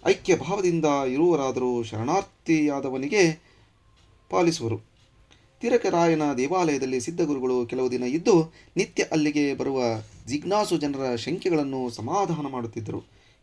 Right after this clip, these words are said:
ಇದರ ವಾರ್ತೆಯನ್ನು ಕೇಳಿ ಒಬ್ಬ ಶಾಸ್ತ್ರಿಯು ಅಲ್ಲಿಗೆ ಬಂದು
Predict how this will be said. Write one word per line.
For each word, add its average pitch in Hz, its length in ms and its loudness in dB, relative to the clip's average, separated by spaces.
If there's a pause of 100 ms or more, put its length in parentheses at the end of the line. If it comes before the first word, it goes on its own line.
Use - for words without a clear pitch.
ಇದರ 123 160 -2
ವಾರ್ತೆಯನ್ನು 139 720 -2
ಕೇಳಿ 120 380 0
ಒಬ್ಬ 113 240 -2
ಶಾಸ್ತ್ರಿಯು 131 680 -4
ಅಲ್ಲಿಗೆ 110 340 -4
ಬಂದು 160 460 2